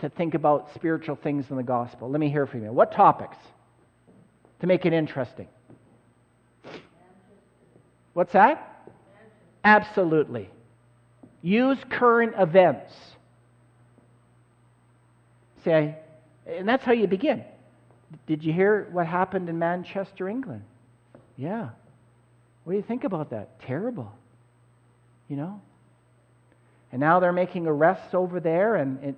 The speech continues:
it, it seems to be related to terrorism and, and, and, uh, and maybe some, um,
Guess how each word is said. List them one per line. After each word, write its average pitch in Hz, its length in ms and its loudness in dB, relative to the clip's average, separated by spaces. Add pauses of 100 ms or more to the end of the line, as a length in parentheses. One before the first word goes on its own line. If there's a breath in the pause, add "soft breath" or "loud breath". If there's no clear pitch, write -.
it, 139 120 -10 (120)
it 143 80 -16 (140)
seems 165 280 -6
to 160 80 -10
be 160 280 0
related 143 680 -2
to 135 60 -8
terrorism 160 720 -2
and, 120 260 -6
and, 123 260 -10
and, 117 300 -12
uh, 110 160 -8 (540 soft breath)
and 113 100 -10
maybe 135 300 -2 (100)
some, 120 260 -4
um, 113 260 -10